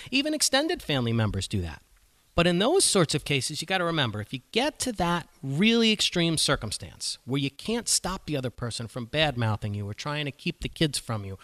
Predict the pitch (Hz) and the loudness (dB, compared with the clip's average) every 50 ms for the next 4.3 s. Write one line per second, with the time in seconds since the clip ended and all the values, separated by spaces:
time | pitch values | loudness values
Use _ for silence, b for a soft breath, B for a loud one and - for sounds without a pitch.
0 | B B B 131 123 - - 156 151 147 135 - - - 175 - - 165 156 147 | B B B -12 -8 -6 -4 -2 -2 -2 -4 -4 -4 -4 -4 -4 -2 0 0 0
1 | 143 143 160 165 151 - - 117 104 95 95 87 87 B B B B - 127 - | 2 4 4 4 4 4 0 -2 -2 -2 -4 -6 -8 B B B B -8 -8 -4
2 | - 156 147 147 143 139 127 120 120 120 127 135 120 113 117 120 170 165 147 123 | -2 0 2 2 2 2 0 0 -2 0 0 0 0 0 2 4 6 6 6 6
3 | 117 117 117 113 113 117 107 - - - 107 - 139 135 135 127 127 123 143 139 | 4 2 -2 -4 -6 -8 -12 -14 -16 -20 -8 -2 0 0 0 0 0 -2 0 0
4 | 139 151 156 143 123 | 2 2 2 2 0